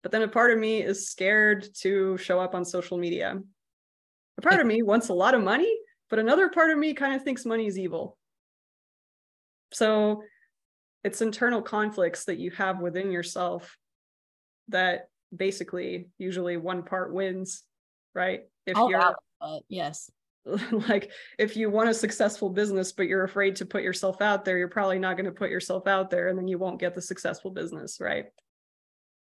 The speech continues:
Speaker 1: Or you'll continue to eat the chocolate cake and not meet your wellness goals, I don't know, health goals.
Speaker 2: Right. So what we experienced, you know, with,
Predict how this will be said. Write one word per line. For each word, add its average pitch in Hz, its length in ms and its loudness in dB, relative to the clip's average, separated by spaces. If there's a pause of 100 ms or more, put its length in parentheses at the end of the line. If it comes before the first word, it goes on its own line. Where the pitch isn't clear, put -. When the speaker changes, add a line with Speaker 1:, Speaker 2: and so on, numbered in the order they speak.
(240)
Speaker 1:
Or 196 420 6
you'll 202 120 4
continue 202 480 0
to 185 160 -6
eat 190 140 -4
the 190 40 -2
chocolate 190 400 -4
cake 196 380 -4
and 190 160 -4
not 180 220 -4
meet 196 160 0
your 180 400 -2 (500)
wellness 180 300 0
goals, - 280 -6
I 185 60 0
don't 175 140 -4
know, 175 100 -6
health 202 240 -8
goals. - 320 -10 (180)
Speaker 2:
Right. 175 440 0 (160)
So 190 520 2 (380)
what 180 300 0
we 214 320 0
experienced, 165 1080 -6 (920)
you 175 120 -2
know, 160 420 -4
with, 170 280 -6